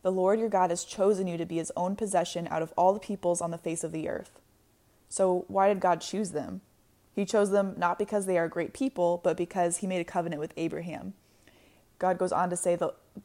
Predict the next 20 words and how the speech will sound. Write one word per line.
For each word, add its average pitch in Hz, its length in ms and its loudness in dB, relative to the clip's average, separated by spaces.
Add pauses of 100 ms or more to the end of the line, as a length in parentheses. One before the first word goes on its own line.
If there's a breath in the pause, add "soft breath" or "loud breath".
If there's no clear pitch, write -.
the 202 140 -2
Lord 190 440 2
has 226 260 -2 (200)
his 196 160 -6
heart 196 340 -4
set - 260 0
on 180 180 0
you 170 160 -4
and 170 100 -6
chose 175 360 0
you, 160 100 -4
not 180 240 0
because 202 340 0
you 180 80 0
are 180 60 2
more 175 220 -2
numerous 175 560 -4
than 180 180 -4
all 165 160 0
peoples, 175 640 -4